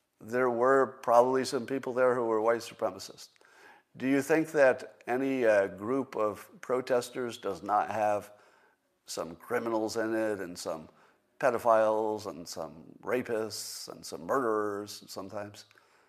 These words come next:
I w-, I would guess that any large group of Americans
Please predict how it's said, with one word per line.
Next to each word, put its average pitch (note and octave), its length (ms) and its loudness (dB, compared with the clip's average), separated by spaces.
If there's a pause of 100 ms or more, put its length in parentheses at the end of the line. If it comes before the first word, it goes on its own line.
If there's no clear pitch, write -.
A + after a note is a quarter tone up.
(380)
I - 80 -4
w-, F#3+ 180 4
I A2+ 120 10
would F3+ 140 6
guess F3 240 6
that C3+ 180 2
any D3+ 200 4
large B2+ 360 4
group C3+ 240 -4
of G#2 140 -8
Americans A2 680 -2